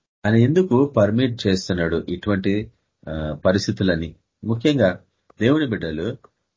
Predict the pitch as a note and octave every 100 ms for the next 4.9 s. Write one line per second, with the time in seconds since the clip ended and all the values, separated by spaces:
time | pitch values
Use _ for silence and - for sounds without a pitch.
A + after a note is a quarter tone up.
0 | - E2 E2 D#2+ D#2+ D#2 - _ G2+ C3
1 | D3 C3+ C3+ G#2+ G#2 G2+ G#2 F2+ E2 E2+
2 | D#2 F2 F2 D2 F2 F#2+ G2+ F2+ D#2 D2+
3 | D#2 - C#2+ - _ _ _ G2 B2 A#2
4 | G#2+ G2 E2+ F#2 F#2 F2 E2 F#2